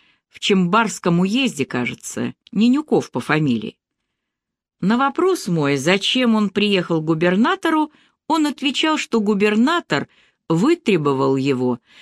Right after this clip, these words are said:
вероятно, потому что они не доплатили ему оброка.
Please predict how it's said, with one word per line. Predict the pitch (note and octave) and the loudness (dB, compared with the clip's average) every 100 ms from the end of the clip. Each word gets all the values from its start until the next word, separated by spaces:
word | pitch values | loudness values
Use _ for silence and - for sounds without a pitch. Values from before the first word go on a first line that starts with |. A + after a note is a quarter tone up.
| - _ | -20 _
вероятно, | C3+ E3 F#3+ G3 F#3+ F3+ F3 F3 | 0 2 2 0 0 0 2 0
потому | F3 E3 E3+ G3+ | -2 0 2 2
что | A#3+ - E3 | 0 0 2
они | E3+ F#3+ | 2 2
не | F#3 | 0
доплатили | E3+ F3 F3+ F3 B3 B3+ | -2 0 0 0 0 2
ему | A#3 A3 A#3+ | 4 4 2
оброка. | A#3+ C4+ B3 - - | 2 0 -2 -2 -8